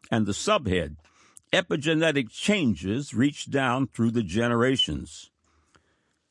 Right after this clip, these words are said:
Over three thousand five hundred years earlier, God's Word made this poignant statement, addressing today's new science, epigenetics, in Exodus thirty-four seven, "Keeping mercy for thousands,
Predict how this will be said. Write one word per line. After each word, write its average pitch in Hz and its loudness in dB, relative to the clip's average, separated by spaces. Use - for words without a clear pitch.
Over 113 0
three 139 0
thousand 113 0
five 113 0
hundred 104 -2
years 107 0
earlier, 95 0
God's 107 -2
Word 110 -2
made 104 0
this 113 -4
poignant 127 -2
statement, - -4
addressing 131 0
today's 135 0
new 139 2
science, 135 0
epigenetics, 123 0
in 110 0
Exodus 127 -4
thirty-four 117 -2
seven, 123 -2
"Keeping 117 0
mercy 151 0
for 151 -10
thousands, 135 -4